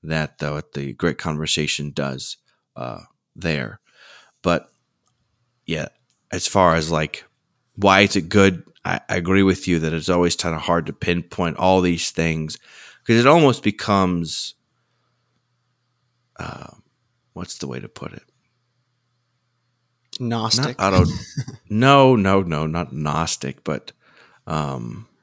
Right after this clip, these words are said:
Speaker 1: <sighs> I, I forget. It's not autotelic 'cause that's, like,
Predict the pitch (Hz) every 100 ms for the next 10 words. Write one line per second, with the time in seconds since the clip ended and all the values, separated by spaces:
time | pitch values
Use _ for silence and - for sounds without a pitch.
0 | _ _ _ _ _ - _ _ _ _
1 | _ _ _ _ _ _ _ _ _ _
2 | _ _ _ - - - - - - 76
3 | - - - 117 113 - - 170 170 -
4 | 107 117 113 - - 90 90 - 90 90
5 | - 90 85 -